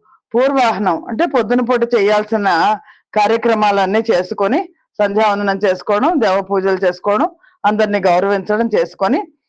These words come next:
బ్రాహ్మణులతోనూ ఆయా సంఘాల ముఖ్యులతోనూ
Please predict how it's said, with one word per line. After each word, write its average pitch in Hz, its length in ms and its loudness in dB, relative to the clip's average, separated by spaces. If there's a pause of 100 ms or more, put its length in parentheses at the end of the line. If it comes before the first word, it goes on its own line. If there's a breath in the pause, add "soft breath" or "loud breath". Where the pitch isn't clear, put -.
(180)
బ్రాహ్మణులతోనూ 226 1200 0 (1080 soft breath)
ఆయా 262 260 2
సంఘాల 233 560 0
ముఖ్యులతోనూ 226 920 -2